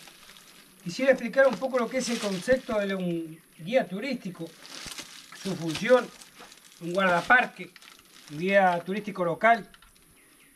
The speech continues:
Eh, no estamos para, simplemente para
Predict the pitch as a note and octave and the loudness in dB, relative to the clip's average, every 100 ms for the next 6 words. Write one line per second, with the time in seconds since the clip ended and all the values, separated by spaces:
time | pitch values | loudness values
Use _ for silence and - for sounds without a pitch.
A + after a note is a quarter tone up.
0 | _ _ _ _ _ _ _ _ _ _ | _ _ _ _ _ _ _ _ _ _
1 | - A3 A3 G#3 F#3+ A#3 A#3 A3+ C#4 C4+ | -10 -4 -2 -2 -4 -4 2 4 4 2
2 | - G#3 F#3+ F3 D#3+ D#3 - G3 G3 G3+ | 4 6 6 4 0 -6 -10 -8 -6 -4
3 | A#3+ A3+ G#3 F#3+ E3+ D#3+ C#3 B2+ | -4 -2 -4 0 0 -2 -6 -12